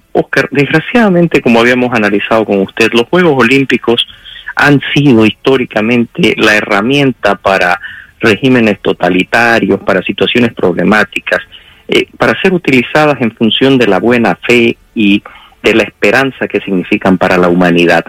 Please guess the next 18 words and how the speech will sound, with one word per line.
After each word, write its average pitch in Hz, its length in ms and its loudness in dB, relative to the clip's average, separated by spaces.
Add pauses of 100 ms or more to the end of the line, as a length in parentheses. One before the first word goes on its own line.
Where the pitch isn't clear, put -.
A, 110 120 0
a 123 140 0
la 127 120 2
presencia 165 720 -2
de 123 140 2
la 113 240 2 (440)
hermana 131 680 0 (320)
del 101 540 0
dictador 110 600 -2
de 120 100 -6
Pyongyang, 101 600 -2 (360)
acompañada 117 680 0
por 101 200 -4
su 104 160 0
ejército 113 600 -2
de 95 60 0
sonrientes 107 680 -2
damas, 113 400 -2